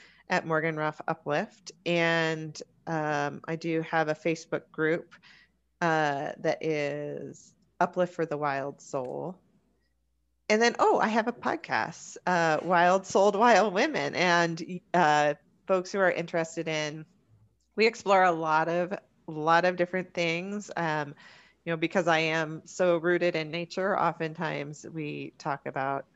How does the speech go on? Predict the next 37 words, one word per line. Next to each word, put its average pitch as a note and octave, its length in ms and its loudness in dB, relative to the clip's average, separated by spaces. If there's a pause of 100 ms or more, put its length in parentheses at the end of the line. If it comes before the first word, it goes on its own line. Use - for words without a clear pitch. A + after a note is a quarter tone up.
um, - 420 -12 (720)
the D3+ 100 -4
connection D#3+ 480 -6
that D3 160 -8
we C#3 80 -10
have D3 360 -8
to D#3 120 -10
nature E3 720 -4
and C3+ 160 -12
to - 100 -16
place. D#3+ 720 -6 (140)
We, C3+ 640 -12
I D3 140 -6
explore, C#3 1000 -10
uh, C#3 240 -14 (160)
the D3 100 -10
depths C3+ 280 -10
of C#3 80 -8
our C#3 100 -8
feelings, D#3+ 640 -8 (160)
mindfulness, D3+ 760 -8
and - 100 -12
all, F#3+ 440 -4
all A3+ 200 2
the G#3 140 -2
little E3 260 -2
tools D3+ 460 -8
and C#3+ 180 -12
tricks - 440 -10
and C3 220 -14
tips - 420 -12
that, C3 200 -4 (240)
that - 180 -8
come C#3+ 140 -14
along C3 300 -12
with B2+ 220 -20
that. A#2 240 -10